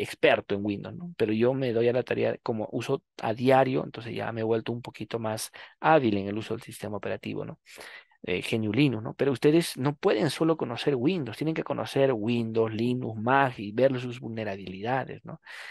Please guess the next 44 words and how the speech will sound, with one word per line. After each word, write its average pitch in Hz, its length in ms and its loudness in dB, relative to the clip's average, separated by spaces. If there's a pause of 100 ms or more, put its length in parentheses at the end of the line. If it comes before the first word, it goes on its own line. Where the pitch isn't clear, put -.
(800)
Y, 101 220 2
y 123 120 4
saber, 120 580 4
¿no? 180 260 -8 (180)
Eh, - 120 -10 (580)
eh, - 40 -14 (160)
cuál 135 340 4
usar, - 320 -4
cuál 135 200 2
optar, - 440 -2
¿no? - 160 -14 (360)
Ahora, 123 300 2 (760)
¿tenemos 202 360 6
que 226 80 2
conocer 185 320 4
el 170 80 4
tema 196 200 4
de 160 40 2
licencia 170 280 -2
de - 20 -2
software? 156 320 -2
Sí, 180 580 0
tenemos 147 400 -2
que 123 140 -2
leer 135 320 4
la 120 80 4
licencia 117 340 -2
de 110 60 -4
software. - 280 -8
Cada 147 200 4
vez 165 100 0
que - 80 -6
instalemos 147 460 -2
un 147 80 -4
software, - 400 0
nosotros 135 180 -6
tenemos 147 260 -2
que - 120 -4
leerlo, 127 420 4
tenemos 139 300 -6
que 151 80 -6
saber 131 260 -2
cuál 139 200 2
es, - 140 -6